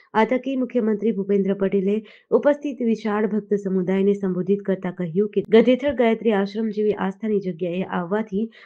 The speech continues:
જનસેવા માટેનું મારું મનોબળ પુનઃસ્થાપિત થાય છે. છેવાડાના નાનામાં નાના માણસની સુખાકારી વધારવા રાજ્ય સરકાર પ્રતિબદ્ધ છે, ત્યારે સંતોના આશીર્વાદથી જનકલ્યાણનો અમારો સંકલ્પ વધુ મજબૂત બનશે. તેમણે વધુમાં કહ્યું કે પૂજ્ય લાલ બાપુ સમા ગુરુવર્યના માગશીર પૂર્ણિમાના દિવસે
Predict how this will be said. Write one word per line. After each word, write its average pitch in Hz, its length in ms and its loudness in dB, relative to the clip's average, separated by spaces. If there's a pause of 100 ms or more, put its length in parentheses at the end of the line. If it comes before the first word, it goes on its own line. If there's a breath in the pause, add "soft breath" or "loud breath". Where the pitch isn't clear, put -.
(180 loud breath)
જનસેવા 262 380 0
માટેનું 233 420 0
મારું 202 240 0
મનોબળ 185 420 -2
પુનઃસ્થાપિત 180 800 -6
થાય 170 140 -8
છે. 185 240 -8 (300 soft breath)
છેવાડાના 220 600 2
નાનામાં 202 380 2
નાના 202 240 0
માણસની 190 440 -2
સુખાકારી 185 560 -6
વધારવા 185 520 -4 (420 loud breath)
રાજ્ય 208 260 6
સરકાર 233 360 -2
પ્રતિબદ્ધ 202 460 -2
છે, 240 160 -4
ત્યારે 185 260 -4
સંતોના 190 540 -4
આશીર્વાદથી 180 600 -6
જનકલ્યાણનો 180 760 -6
અમારો 170 320 -6
સંકલ્પ 190 420 -6 (480 loud breath)
વધુ 214 220 8
મજબૂત 165 400 -2
બનશે. 170 440 -6 (240 loud breath)
તેમણે 175 200 0
વધુમાં 214 400 2
કહ્યું 226 320 0
કે 233 100 0
પૂજ્ય 202 340 2
લાલ 208 220 2
બાપુ 208 300 -2
સમા 202 280 -2
ગુરુવર્યના 185 640 0
માગશીર 175 480 -6
પૂર્ણિમાના 185 500 0
દિવસે 185 460 -2